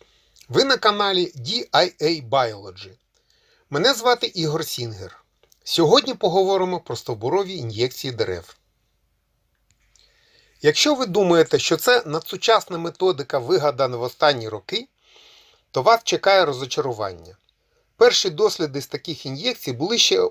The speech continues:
у дев'ятнадцятому сторіччі. Вивчення пасивного всмоктування препаратів в рану рослин за допомогою тканинних гнотів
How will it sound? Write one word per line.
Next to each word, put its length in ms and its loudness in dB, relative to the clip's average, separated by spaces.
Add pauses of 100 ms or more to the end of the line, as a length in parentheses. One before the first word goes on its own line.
у 220 -6
дев'ятнадцятому 760 -2
сторіччі. 640 -10 (920)
Вивчення 420 4
пасивного 540 2
всмоктування 640 -2
препаратів 680 2
в 80 -8
рану 320 4
рослин 400 -4
за 120 -6
допомогою 580 -2
тканинних 640 -2
гнотів 480 -8